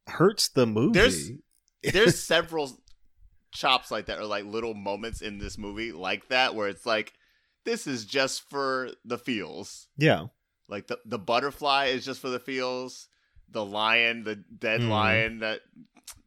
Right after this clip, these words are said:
Speaker 2: what that have to do with any damn thing?
Speaker 1: Nothing.
Speaker 2: Tarzan nuzzled some lions. He was like, "These is my niggas."
Speaker 1: <laughs> Um,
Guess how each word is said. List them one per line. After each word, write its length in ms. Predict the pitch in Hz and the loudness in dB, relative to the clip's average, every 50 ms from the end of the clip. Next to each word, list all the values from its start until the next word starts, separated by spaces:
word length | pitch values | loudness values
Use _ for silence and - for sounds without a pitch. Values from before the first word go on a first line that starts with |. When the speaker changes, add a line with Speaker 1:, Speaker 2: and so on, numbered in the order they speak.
| _ _ _ _ _ _ _ _ - 90 - | _ _ _ _ _ _ _ _ -20 -20 -20
Speaker 2:
what 140 | - 302 - | -18 -14 -8
that 140 | 165 147 131 | -8 -6 -4
have 120 | 127 117 | -4 -6
to 60 | 101 101 | -6 -8
do 120 | 90 95 | -10 -10
with 120 | 90 87 - - | -10 -10 -8 -8
any 220 | 104 98 95 92 | -8 -8 -8 -10
damn 320 | 82 - 87 - 107 104 | -10 -10 -10 -10 -10 -8
thing? 100 | 104 110 | -6 -4
Speaker 1:
Nothing. 420 | 104 92 - - 78 78 80 85 - _ _ _ _ _ - - - - - - - - - - - - | -2 -2 -4 -4 -8 -12 -12 -14 -16 _ _ _ _ _ -20 -20 -20 -18 -18 -18 -18 -18 -20 -20 -12 -4
Speaker 2:
Tarzan 560 | - 143 139 143 139 127 143 131 127 120 117 | 0 2 2 2 2 2 2 2 2 2 2
nuzzled 400 | 120 120 120 113 127 120 110 - | 2 0 0 0 -2 -6 -6 -6
some 180 | - 117 107 | -8 -6 -2
lions. 360 | 107 107 107 107 104 104 104 98 | 0 0 2 2 2 0 -2 -6
He 60 | 107 | -8
was 100 | 98 92 | -10 -10
like, 200 | 98 92 87 - | -10 -10 -10 -8
"These 240 | - 107 98 87 80 | -8 -8 -8 -10 -12
is 160 | 87 80 - | -16 -18 -16
my 140 | - - 82 | -16 -16 -14
niggas." 680 | 87 90 87 85 - - 65 78 - 117 110 113 131 - | -14 -14 -14 -14 -16 -18 -18 -12 -6 0 2 2 2 2
Speaker 1:
<laughs> 40 | - - - - - - _ _ _ - - - - - - - - - - - _ _ | 0 -6 -12 -14 -16 -20 _ _ _ -20 -20 -20 -20 -20 -20 -18 -18 -18 -20 -20 _ _
Um, 560 | 131 131 127 117 113 110 110 107 107 104 - | 4 6 8 8 8 6 4 2 0 -4 -8